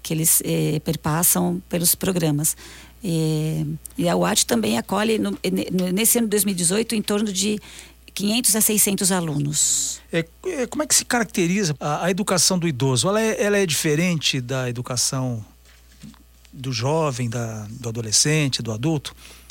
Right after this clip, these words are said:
Speaker 2: Ela é, ela é, ela necessita de algum, de um cuidado especial, de uma,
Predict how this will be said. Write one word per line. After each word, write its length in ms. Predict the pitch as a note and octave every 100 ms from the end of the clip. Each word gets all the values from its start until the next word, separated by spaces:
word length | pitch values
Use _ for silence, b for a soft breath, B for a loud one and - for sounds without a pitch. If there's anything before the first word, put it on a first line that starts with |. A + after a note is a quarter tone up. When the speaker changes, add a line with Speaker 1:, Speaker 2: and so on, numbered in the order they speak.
| B B -
Speaker 2:
Ela 160 | D3
é, 100 | C#3+ C#3+
ela 160 | C#3+ D3+
é, 180 | D3 D#3+
ela 140 | D3
necessita 540 | D#3+ D#3 D#3 - F3 D#3
de 80 | C#3+
algum, 300 | C3+ B2+ B2+
de 80 |
um 80 | C3+
cuidado 340 | B2+ A#2 C3+ C3
especial, 680 | - B2+ - C#3 D3+ C#3
de 80 | B2+
uma, 300 | B2 B2+ A2+